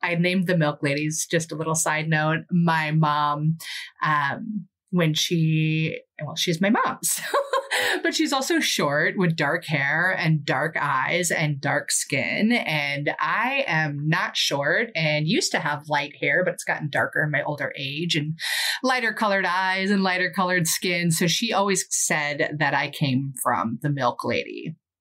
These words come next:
instead of the milkman. <laughs> Silly little joke, but that is where that tea got its name from. And it was obviously for promoting milk flow and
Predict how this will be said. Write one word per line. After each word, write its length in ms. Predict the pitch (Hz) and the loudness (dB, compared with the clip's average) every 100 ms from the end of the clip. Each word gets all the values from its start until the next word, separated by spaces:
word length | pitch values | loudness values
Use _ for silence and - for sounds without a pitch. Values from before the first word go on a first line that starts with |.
| _ _ - | _ _ -4
instead 380 | 127 113 - 123 | -2 -2 -2 -2
of 100 | 139 | 2
the 80 | 170 | 2
milkman. 540 | 175 127 - 131 - - _ - - - - | 4 0 -4 -6 -6 -8 _ -14 -12 -8 -2
<laughs> 120 | - - - - - - - - | -2 -2 -10 -4 -2 0 -4 -4
Silly 460 | - - 156 226 359 | -2 0 2 2 2
little 260 | 370 427 466 | 4 2 2
joke, 600 | 392 359 392 392 370 240 | 2 2 2 2 2 2
but 360 | 247 240 226 208 | 2 4 2 0
that 160 | 226 | 0
is 140 | 233 233 | 0 2
where 240 | 202 190 | 2 2
that 220 | 180 170 | 2 -2
tea 260 | - 170 156 | -2 2 2
got 160 | 151 131 | 2 0
its 160 | 147 | -4
name 180 | - - | -6 -4
from. 360 | - - - 165 - | -4 -6 -8 -8 -2
And 300 | 190 180 175 | 0 0 0
it 140 | 165 | 0
was 140 | 156 | 2
obviously 560 | - 151 151 139 151 147 | 2 0 0 -2 0 0
for 500 | 151 143 139 135 135 - | 0 0 2 2 2 0
promoting 580 | 143 135 123 123 127 127 - | -2 0 0 0 0 0 -2
milk 360 | 147 139 131 - - | -2 0 -2 -2 -2
flow 520 | 131 123 120 120 127 123 | 0 2 2 2 0 -2
and 640 | - 127 127 131 127 135 | -2 -2 -2 -2 -4 -4